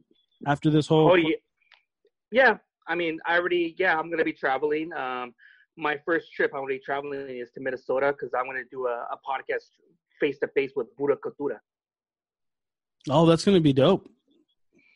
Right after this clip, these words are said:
Speaker 1: You
Speaker 2: So
Speaker 1: should
Speaker 2: I'm
Speaker 1: record that
Speaker 2: traveling
Speaker 1: one,
Speaker 2: over
Speaker 1: like, on video.
Speaker 2: Yeah, I'm gonna be doing that. I'm gonna bring my computer. Maybe we might be doing a, a podcast. So we were talking about, they were saying, like, "Hey, Mega Man, this podcast might be about five hours." Like,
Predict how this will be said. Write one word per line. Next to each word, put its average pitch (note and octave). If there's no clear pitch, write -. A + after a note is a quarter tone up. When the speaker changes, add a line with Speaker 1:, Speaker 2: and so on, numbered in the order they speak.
Speaker 1:
You D3+
Speaker 2:
So C3
Speaker 1:
should F3
Speaker 2:
I'm D#3+
Speaker 1:
record D#3+
that F#3+
Speaker 2:
traveling D#3+
Speaker 1:
one, -
Speaker 2:
over C#3
Speaker 1:
like, C3+
on C3+
video. C3
Speaker 2:
Yeah, C#3+
I'm C#3
gonna D3
be C#3
doing C#3
that. C3
I'm C3
gonna C3+
bring C3+
my B2+
computer. C3
Maybe C3
we C#3
might C3
be C3+
doing B2+
a, A#2+
a A#2+
podcast. C3+
So B2
we C#3
were D3
talking D3+
about, B2+
they C#3
were C#3
saying, D#3
like, A#2+
"Hey, C3+
Mega C#3
Man, B2
this C#3+
podcast D3
might C3+
be C3+
about B2
five C3
hours." D3+
Like, A#2